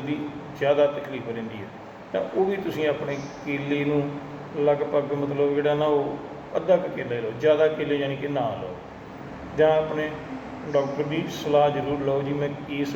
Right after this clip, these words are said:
ਬਿਮਾਰੀ ਦੇ ਵਿੱਚ ਕਿੰਨਾ ਕੇਲਾ ਲੈ ਸਕਦਾ ਜਾਂ ਨਹੀਂ ਲੈ ਸਕਦਾ। ਹੁਣ ਅਗਰ ਐਕਸਰਸਾਈਜ਼ ਕਰਨ ਤੋਂ ਪੰਦਰਾਂ ਵੀਹ ਮਿੰਟ, ਅੱਧਾ ਘੰਟਾ ਪਹਿਲਾਂ ਜਾਂ ਲੰਮੀ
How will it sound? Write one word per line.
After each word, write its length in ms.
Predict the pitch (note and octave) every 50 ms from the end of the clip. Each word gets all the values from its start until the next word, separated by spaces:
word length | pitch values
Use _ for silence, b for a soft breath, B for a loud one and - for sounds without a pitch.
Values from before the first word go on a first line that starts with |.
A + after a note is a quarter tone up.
| C#3 C3+
ਬਿਮਾਰੀ 380 | C3+ C3 B2 B2 B2 B2 B2+ B2+
ਦੇ 100 | C#3 C#3
ਵਿੱਚ 200 | C#3 C#3+ C#3+ C#3 C#3 - - -
ਕਿੰਨਾ 300 | D3 D3 D3 D3 C#3+ C#3+ C#3 C#3 C#3+
ਕੇਲਾ 280 | C3 A#2+ A#2+ A#2+ B2
ਲੈ 300 | B2+ C3+ C3 B2 A#2+ A#2+ B2
ਸਕਦਾ 440 | A#2+ - - A#2+ B2 B2 C3+ C#3 C#3
ਜਾਂ 240 | C3+ C#3+ D3 D3
ਨਹੀਂ 240 | D3 C3+ C3 C#3 C#3
ਲੈ 120 | B2+ A#2+ A2
ਸਕਦਾ। 400 | G#2 - - - - - - A#2 - - - - - - - - - - - - - - - - - - - - - - - - - - - - - - - - - - - - - - - - - - - - - - - - - - - - - - - - -
ਹੁਣ 140 | F3+ F#3+ G3 G#3 G#3 G#3 G#3 - - - - - - - - - - - - - - - - - - - D#3+
ਅਗਰ 280 | D#3+ E3 G3 G#3 G#3 - -
ਐਕਸਰਸਾਈਜ਼ 720 | F3 E3 - - - G3+ F#3+ - F#3 E3+ E3+ F3+ F3 F3 E3+
ਕਰਨ 260 | - D#3+ D#3 D#3+ D#3 D#3 - -
ਤੋਂ 160 | E3+ D#3 C#3+ C3 C3 B2+ - - - - - - - - -
ਪੰਦਰਾਂ 500 | D#3+ D#3 D#3 D#3 D#3+ D#3+ D#3+ D#3+ D#3+ D#3+ D#3+ - - - - - - - - - - - - -
ਵੀਹ 200 | D3+ D3 D#3+ E3 D#3+
ਮਿੰਟ, 260 | D#3 D3+ D3 C#3+ D3+ C#3+ - -
ਅੱਧਾ 200 | D#3 D3+ D#3+ D#3
ਘੰਟਾ 400 | D#3 D3 C3+ A#2+ A#2+ B2+ B2+ B2+ B2+ - - - - - - - - - - - - - - - - - -
ਪਹਿਲਾਂ 280 | C#3+ D3 D3 D3 C3 - - - - C#3 C3+
ਜਾਂ 120 | D#3 D#3+
ਲੰਮੀ 460 | D#3 D3+ C#3+ D3 D3 D3+ D#3 D#3+ D#3+